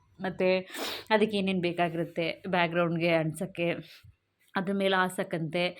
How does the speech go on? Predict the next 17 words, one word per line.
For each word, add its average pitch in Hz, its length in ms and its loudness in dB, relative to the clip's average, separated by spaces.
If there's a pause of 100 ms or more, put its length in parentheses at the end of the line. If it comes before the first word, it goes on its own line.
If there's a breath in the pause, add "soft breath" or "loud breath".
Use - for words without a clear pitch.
(360 loud breath)
ಏನೇನು 240 240 4
ಬರುತ್ತೆ 220 200 4
ಪ್ರತಿಯೊಂದು 285 680 2
ಒಂದು 240 460 6 (360 loud breath)
ಬ್ಯಾಗ್ 202 560 0
ಕವರಲ್ಲಿ 208 360 4
ಇಟ್ಬಿಟ್ರೆ 185 400 -2
ನಮಗೆ 196 280 0
ಸಿಗುತ್ತೆ. 170 400 -2
ಹಾಗೆ 170 240 2
ಪಾಟ್ಗಳನ್ನ 180 540 0
ತಂದು 175 260 -2
ಇಟ್ಕೊಂಡಿದ್ದೀನಿ, 165 500 -4
ಏಕೆಂದರೆ 196 340 -4
ಡೆಕೋರೇಷನ್ಗೆಲ್ಲ 175 640 -2
ಬೇಕಾಗುತ್ತೆ 170 640 -2
ಅಂತೇಳಿ 165 480 -2